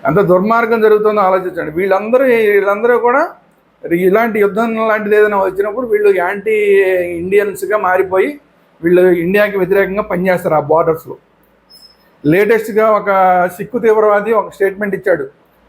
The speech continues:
వాడు ఎవడో పన్ను అని ఉన్నాడు, వాడు కెన-, కెనడాలో ఉంటాడు వాడు.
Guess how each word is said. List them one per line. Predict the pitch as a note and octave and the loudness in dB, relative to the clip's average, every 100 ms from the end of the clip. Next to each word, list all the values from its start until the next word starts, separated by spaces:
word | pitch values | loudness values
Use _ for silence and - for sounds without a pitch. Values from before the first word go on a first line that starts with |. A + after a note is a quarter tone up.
| - | -6
వాడు | D3 | 0
ఎవడో | E3+ | 0
పన్ను | G3 F#3 G3 G#3+ | 0 -2 0 0
అని | G#3 | 0
ఉన్నాడు, | G3 F#3+ F3 | 0 2 2
వాడు | E3 | 2
కెన-, | D3 E3 E3+ | 0 0 0
కెనడాలో | D#3+ E3 F3 F3+ F3+ | -2 -2 0 2 2
ఉంటాడు | E3+ D#3+ | 0 -4
వాడు. | C#3+ | -4